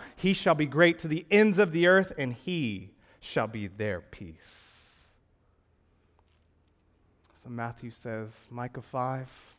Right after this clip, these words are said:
that king's here, and nothing will ever be the same." And they offer him, in fulfillment of Isaiah sixty and Micah five, gifts of gold, denoting his royalty,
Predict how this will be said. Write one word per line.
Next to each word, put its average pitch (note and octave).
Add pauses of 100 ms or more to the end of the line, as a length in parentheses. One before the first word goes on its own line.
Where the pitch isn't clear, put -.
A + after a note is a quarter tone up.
(1000)
that A#2
king's A#2+
here, F2 (1080)
and A2+
nothing A#2
will G#2
ever F#2+
be F2+
the -
same." F2 (1400)
And A#2+
they C#3
offer B2+
him, C#3
in B2
fulfillment C#3
of B2
Isaiah B2
sixty D3
and B2
Micah B2+
five, C#3+ (400)
gifts B2
of A2
gold, A2+ (1600)
denoting A#2+
his A#2
royalty, A#2